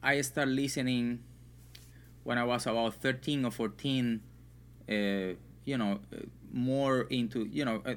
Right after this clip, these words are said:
start listening more jazz, uh, music. Uh, and I start, uh, you know, listening to, to the classics like John Coltrane and Thelonious Monk and Charlie Parker.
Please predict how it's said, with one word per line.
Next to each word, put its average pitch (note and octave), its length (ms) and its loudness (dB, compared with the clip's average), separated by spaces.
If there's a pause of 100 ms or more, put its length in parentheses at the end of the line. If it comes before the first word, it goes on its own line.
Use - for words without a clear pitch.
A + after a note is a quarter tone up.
start B2 260 2
listening B2+ 320 0
more A#2+ 320 2
jazz, A2 560 2 (100)
uh, G2 180 -2 (120)
music. G#2 680 -2 (680)
Uh, G2+ 340 2 (600)
and B2+ 120 2
I C3+ 100 2
start, C3 540 4
uh, A#2+ 60 0 (120)
you D#3+ 100 2
know, A2 100 2
listening A#2 420 0 (100)
to, A2+ 180 -2 (260)
to A#2 80 -4
the G#2+ 120 0
classics C3 560 -2
like F#2+ 200 -2
John G#2+ 280 0
Coltrane A2+ 680 0
and E2+ 200 -4
Thelonious G#2 520 0
Monk A#2+ 380 0 (260)
and G2+ 160 -2
Charlie G2 300 2
Parker. B2 680 4